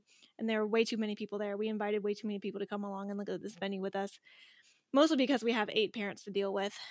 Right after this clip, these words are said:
That's really why. But my mom and my dad both realized that I was getting stressed out. Like, they could see it in my face. They could tell. So I had gone to kind of walk away for a little bit.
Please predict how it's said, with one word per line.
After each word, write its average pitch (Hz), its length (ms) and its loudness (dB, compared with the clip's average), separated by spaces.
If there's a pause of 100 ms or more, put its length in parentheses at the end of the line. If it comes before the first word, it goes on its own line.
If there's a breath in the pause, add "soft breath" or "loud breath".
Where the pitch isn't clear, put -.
(180 loud breath)
That's 269 240 -4 (120)
really 208 320 -2 (320 loud breath)
why. 208 400 -6 (180)
But 277 280 6 (2000 loud breath)
my 254 280 8
mom 240 260 4
and 277 240 0
my 220 140 0
dad 196 360 -2
both 233 300 2
realized 240 400 2
that - 120 -4
I 226 160 4
was 214 120 -2
getting 196 240 -6
stressed - 340 -6
out. - 240 -8 (140)
Like, 214 160 -2
they 233 120 8
could 196 180 2
see 240 180 0
it 240 60 4
in 240 60 4
my 214 160 2
face. 233 360 4
They 190 100 -6
could - 180 -10
tell. 220 420 0 (340 soft breath)
So - 180 -2
I 302 160 2
had 359 120 4
gone 254 300 2
to 226 100 0
kind 233 200 -2
of 202 60 -4
walk 208 280 -4
away 202 280 -2
for 277 140 -4
a 277 60 0
little 285 200 -2
bit. 311 240 -2